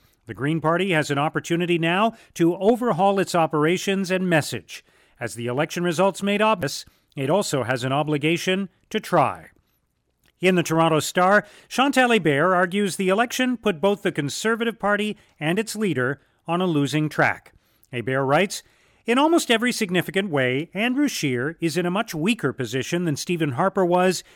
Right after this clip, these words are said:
in the aftermath of the two thousand four defeat. Notwithstanding the larger caucus that will be gathering for the first time on Wednesday, so is the Conservative Party.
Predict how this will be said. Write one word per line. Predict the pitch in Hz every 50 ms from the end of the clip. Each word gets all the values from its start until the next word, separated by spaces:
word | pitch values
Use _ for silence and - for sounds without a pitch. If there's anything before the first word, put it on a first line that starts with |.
| _ _ -
in | 180 180
the | 196 196 180
aftermath | 170 170 170 - - 170 165 156 156 160 - -
of | 151 139
the | 151 151
two | - - 160 156
thousand | - 165 151 147 147 - 156 151 151
four | - - 143 131 131 131
defeat. | 123 123 139 135 - 147 127 98 - - - _ _ _ _ _ _ _ _ _ -
Notwithstanding | 135 139 156 - - 196 180 - - - 220 202 180 151 123 120 110 101
the | 95
larger | 110 127 131 135 120 131 127 -
caucus | - 151 147 151 147 196 196 190 -
that | - 131 110
will | 117 120
be | 107 120 101
gathering | - 131 143 156 156 165 170 180 190 160
for | - 123
the | 110
first | 110 - 147 147 135 -
time | - 156 156 156 151
on | 151 147 139
Wednesday, | 131 151 165 180 180 151 - 196 196 208 214 196 - - - _ _ _
so | - - - 233 208 147 127 135 170 180
is | 165 151 135
the | 165 180
Conservative | - 196 202 180 - 214 202 160 131 131 127 104 -
Party. | 127 120 110 101 98 80 -